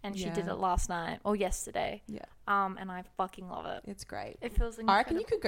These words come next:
Speaker 2: could go even shorter.
Speaker 1: I was thinking that
Speaker 2: Yeah,
Speaker 1: too.
Speaker 2: I re-, yeah.
Speaker 1: I think it was too much for her, so maybe next time.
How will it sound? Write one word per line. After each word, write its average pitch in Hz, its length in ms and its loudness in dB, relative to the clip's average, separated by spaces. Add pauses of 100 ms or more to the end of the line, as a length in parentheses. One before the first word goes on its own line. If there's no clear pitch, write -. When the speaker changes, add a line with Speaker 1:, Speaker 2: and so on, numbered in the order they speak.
Speaker 2:
could - 80 -10
go 185 60 -2
even 170 160 -4
shorter. 165 260 0
Speaker 1:
I 277 220 12
was 277 340 0
thinking 226 300 2
that 196 120 -2
Speaker 2:
Yeah, 185 200 4
Speaker 1:
too. 190 180 0
Speaker 2:
I 196 220 6
re-, 180 160 2
yeah. 165 360 -4
Speaker 1:
I 220 140 10
think 277 180 2
it 302 40 4
was 254 120 0
too 240 120 0
much 202 260 2
for 170 80 -4
her, 196 100 -6
so - 140 -6
maybe 208 180 -2
next 180 300 -6
time. 165 340 -6